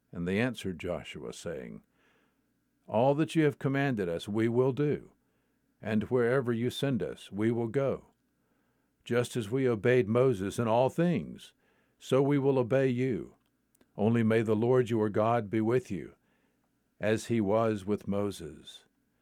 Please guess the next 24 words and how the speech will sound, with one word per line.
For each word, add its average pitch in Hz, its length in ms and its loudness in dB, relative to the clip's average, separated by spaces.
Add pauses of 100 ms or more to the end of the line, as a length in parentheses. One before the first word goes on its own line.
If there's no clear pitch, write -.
(240)
Anyone 160 420 4
who 143 120 2
rebels 123 560 2
against 120 400 -2
your 139 180 4
command 92 480 -4
and 113 140 0
does 117 180 -2
not 123 220 2
obey 123 300 2
your 127 200 2
words 110 460 0
and 104 100 0
all 135 280 2
that 143 200 0
you 147 100 0
command 127 480 -2
him 78 220 -8 (240)
shall 98 240 -2
be 113 140 -2
put - 300 -4
to 113 100 -6
death. 92 480 -6 (400)
Only 117 380 0